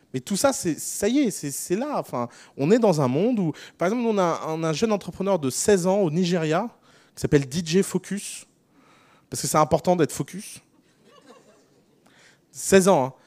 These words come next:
qui a construit une centrale électrique dans son village et qui est devenu le premier provider d'énergie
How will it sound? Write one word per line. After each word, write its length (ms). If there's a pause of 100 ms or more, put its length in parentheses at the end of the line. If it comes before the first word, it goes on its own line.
(240)
qui 60
a 20
construit 600
une 120
centrale 560
électrique 680 (320)
dans 140
son 160
village 540 (340)
et 80
qui 100
est 60
devenu 240
le 80
premier 520
provider 560 (160)
d'énergie 640